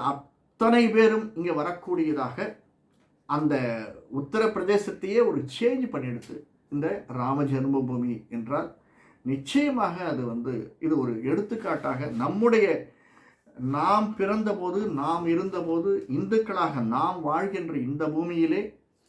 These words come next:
இந்த ராமனுடைய ஆலயம் எழுந்தது. அதை நமது பாரத பிரதமர் ஒரு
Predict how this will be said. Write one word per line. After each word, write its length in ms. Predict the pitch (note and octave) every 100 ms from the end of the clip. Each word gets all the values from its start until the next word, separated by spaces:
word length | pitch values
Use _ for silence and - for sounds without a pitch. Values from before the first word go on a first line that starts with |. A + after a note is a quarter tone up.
| _
இந்த 220 | B2+ C3+ A#2+
ராமனுடைய 720 | C3+ E3+ D#3+ C#3 B2+ A#2 -
ஆலயம் 520 | B2 D3+ E3 C#3+ A#2+
எழுந்தது. 640 | C3 D#3 E3 D#3 F3+ - -
அதை 280 | B2 C#3+ D3+ A2+
நமது 440 | A2+ C3+ E3+ G3+
பாரத 400 | E3+ D#3 F3 E3+
பிரதமர் 440 | D3+ C3+ D3 D3 - _ _ - - _
ஒரு 300 | - C#3+ B2